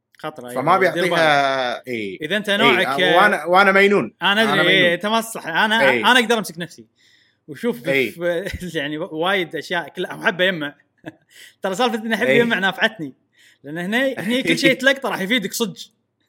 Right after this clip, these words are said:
Speaker 1: يقلل
Speaker 2: بالضبط،
Speaker 1: عليك الاحتياج
Speaker 2: بالضبط.
Speaker 1: إنك تدفع
Speaker 2: إيه.
Speaker 1: وكذي.
Speaker 2: إيه.
Speaker 1: ف،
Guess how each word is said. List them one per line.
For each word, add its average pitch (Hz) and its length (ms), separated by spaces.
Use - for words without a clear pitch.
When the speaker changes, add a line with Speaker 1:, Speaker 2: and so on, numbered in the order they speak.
Speaker 1:
يقلل 196 280
Speaker 2:
بالضبط، 160 160
Speaker 1:
عليك 175 280
الاحتياج 147 380
Speaker 2:
بالضبط. 185 220
Speaker 1:
إنك 151 140
تدفع 120 300
Speaker 2:
إيه. 104 80
Speaker 1:
وكذي. 117 280
Speaker 2:
إيه. 90 320
Speaker 1:
ف، 180 100